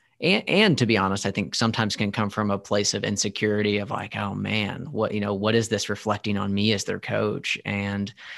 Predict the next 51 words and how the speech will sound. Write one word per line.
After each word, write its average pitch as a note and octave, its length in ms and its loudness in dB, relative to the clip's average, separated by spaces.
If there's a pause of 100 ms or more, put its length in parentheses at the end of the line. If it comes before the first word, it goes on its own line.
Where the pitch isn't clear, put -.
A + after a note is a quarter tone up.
(420)
am A2+ 160 4
I A2+ 200 6
not G2 520 2 (120)
doing G#2 360 2
a G2 40 0
good G#2+ 160 2
enough G#2+ 300 0
job? G2+ 320 2
Like, G#2 260 0 (440)
in, A#2+ 100 2
in A#2 140 0
some A#2+ 200 4
ways, G#2+ 180 4
am F#2+ 100 0
I A#2+ 140 6
responsible F#2+ 580 0
for G#2 120 -4
what's G2 220 0
going G2+ 240 2
on G2 200 0
here?" G2+ 360 0
And, G2 240 -2
and G#2 160 0
there's G2+ 140 0
all A2+ 180 4
these G#2 200 2
narratives G2+ 540 2
that G2+ 200 -4
can G2+ 280 -4
just - 280 -4
run G2+ 380 -2
wild F2+ 500 -2
in G#2 100 -6
coaches' G2+ 440 -2
heads. G#2 440 -2 (640)
But A#2+ 80 4
I G2 60 4
think A2+ 220 0
that G#2 140 0
you're F#2 200 -2
exactly F#2 520 -2
right. F#2 220 -2
They G2 100 -2
come G#2+ 240 -2
from G2 160 -2
this F#2+ 180 -4
deep - 280 -4
place G2+ 340 -2
of, F2+ 240 -6 (420)
of - 200 -4
care F#2 580 0